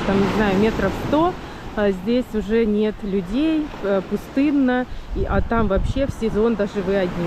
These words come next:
будете. Поэтому этот пляж, конечно, э, привлекает именно тем, что здесь, э, не так много людей, как на Кате или Короне. И всегда спрашивают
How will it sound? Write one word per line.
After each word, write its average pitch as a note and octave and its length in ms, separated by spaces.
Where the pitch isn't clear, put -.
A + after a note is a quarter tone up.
будете. E3 400
Поэтому G3+ 360
этот F#3+ 280
пляж, A#3 260
конечно, G3 600
э, F3+ 400
привлекает A#3+ 640
именно G#3 340
тем, C4 260
что G#3+ 200
здесь, G3 340
э, F#3 440
не G3 60
так G#3 320
много F#3+ 340
людей, F3+ 480
как F#3+ 180
на E3+ 360
Кате F#3+ 460
или E3+ 140
Короне. F3 560
И A#3+ 260
всегда B3+ 300
спрашивают A#3+ 720